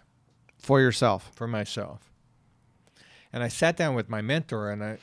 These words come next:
Speaker 2: I, I told him how I was struggling. And he said to me, "I bet you haven't worked on your, in, on your binder, on your goals program in some time. Is that correct?"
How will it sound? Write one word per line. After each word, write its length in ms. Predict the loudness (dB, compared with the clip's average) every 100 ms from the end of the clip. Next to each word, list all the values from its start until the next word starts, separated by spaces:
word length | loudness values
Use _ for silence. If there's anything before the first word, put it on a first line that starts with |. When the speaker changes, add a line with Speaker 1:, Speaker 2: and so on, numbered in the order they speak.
| -16
Speaker 2:
I, 260 | -18 -12 -10
I 20 |
told 240 | -6 -4
him 60 | -2
how 140 | -2
I 160 | -2 -4
was 180 | -6 -8
struggling. 680 | -6 -4 -4 -6 -12 -16 -20 _ _ _ _ _ _ _ _ _ _ _ _ _ _ _ _ -20 -20 _ _ _
And 220 | -10 -8 -6
he 120 | -6
said 300 | -4 -4 -4
to 100 | -8
me, 300 | -6 -6 -10 -14 _ _ _ _ _ _ _ _ _ _ _ _ _ _ -12
"I 180 | -8 -8
bet 360 | -4 -2 -2
you 160 | -4 -4
haven't 400 | -2 -4 -6 -8
worked 320 | -6 -6 -6
on 180 | -6 -6
your, 240 | -6 -10 -12 _ _ -10
in, 180 | -8 -8
on 160 | -8 -6
your 140 | -6
binder, 600 | -4 -4 -4 -4 -6 -6
on 80 | -8
your 140 | -8 -4
goals 340 | 0 0 0
program 540 | -2 -2 -4 -6 -6
in 140 | -6 -8
some 280 | -8 -10 -10
time. 460 | -10 -8 -8 -10
Is 140 | -10 -6
that 200 | -6 -6
correct?" 540 | -6 -4 -6 -8